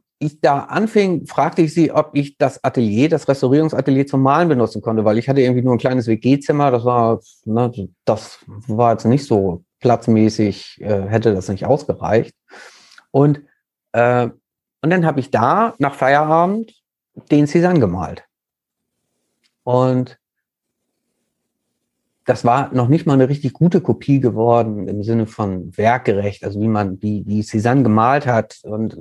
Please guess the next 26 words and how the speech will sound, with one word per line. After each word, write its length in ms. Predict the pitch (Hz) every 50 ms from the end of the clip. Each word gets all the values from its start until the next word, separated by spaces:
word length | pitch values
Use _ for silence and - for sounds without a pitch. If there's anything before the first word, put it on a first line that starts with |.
| - - 95
ne, 160 | 110 113 120 104
also 260 | 113 117 117 110 107
wirklich 240 | 113 113 110 104 110
so 120 | 113 107
hundertprozentig. 600 | 127 135 131 127 - 107 - - 131 139 135 117
Ich 80 | 107 120
hatte 140 | 110 117
mir 160 | 113 113 113 110
ein 80 | 107
paar 140 | 110 110 107
Infos 340 | 127 151 143 147 139 139 -
geholt, 400 | 127 123 123 123 123 131 127 - - - - - - - - - - _
aber 500 | - - 117 120 123 127 127 120 120 - _ _ _ _ _ _ _ _ _ _ _ _ _ _ _ _ _ _ _ _ _
trotzdem 800 | - - 117 139 - - - 175 175 190 202 202 214 226 226 220 -
f-, 280 | - - - - - _ _ _ - _ _ _ 127 131
funktionierte 640 | - - 214 226 220 - 180 190 247 302 - 175 110
das 160 | 107 110 -
ziemlich 280 | - 123 117 113 -
gut 300 | - 156 202 277 262 285
und, 380 | - 151 160 170 170 - - - -
ähm, 600 | - 139 143 143 143 143 143 147 147 151 143 - _ _ _ _ _ _ _
und 120 | 143 143
das 100 | 165 165
konnte 220 | - 240 240 202 180
ich 140 | 98 110 85
irgendwie. 500 | 92 107 107 - 104 95 85 - -